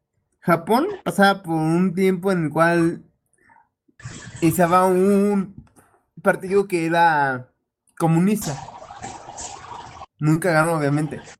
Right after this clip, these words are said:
pero ahí estaba en Japón.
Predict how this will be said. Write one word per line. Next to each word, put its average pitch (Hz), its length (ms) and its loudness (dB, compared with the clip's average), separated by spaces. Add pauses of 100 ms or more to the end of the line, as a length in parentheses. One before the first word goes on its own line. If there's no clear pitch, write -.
(220)
pero 120 300 -4 (680)
ahí 127 180 2
estaba 143 220 2
en 139 80 0
Japón. 156 480 -4